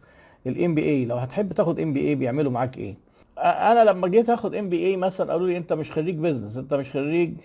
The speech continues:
مش خريج تجارة، فيبقى أنت هتاخد مواد تكميلية كده في الأول." وقالوا: "هناخد، آه، ايكونومكس ومانجمنت واكاونتنج"، اللي هو إيه، الاقتصاد وإدارة، حساب، محاسبة. والحقيقة مش فاكر والله المادة الرابعة كانت إيه.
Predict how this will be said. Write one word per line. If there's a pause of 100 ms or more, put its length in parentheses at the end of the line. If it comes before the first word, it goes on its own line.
مش
خريج
تجارة، (220)
فيبقى
أنت
هتاخد
مواد
تكميلية
كده
في
الأول." (260)
وقالوا:
"هناخد،
آه،
ايكونومكس (300)
ومانجمنت (240)
واكاونتنج"،
اللي
هو
إيه،
الاقتصاد
وإدارة، (260)
حساب، (200)
محاسبة. (340)
والحقيقة
مش
فاكر
والله
المادة
الرابعة
كانت
إيه.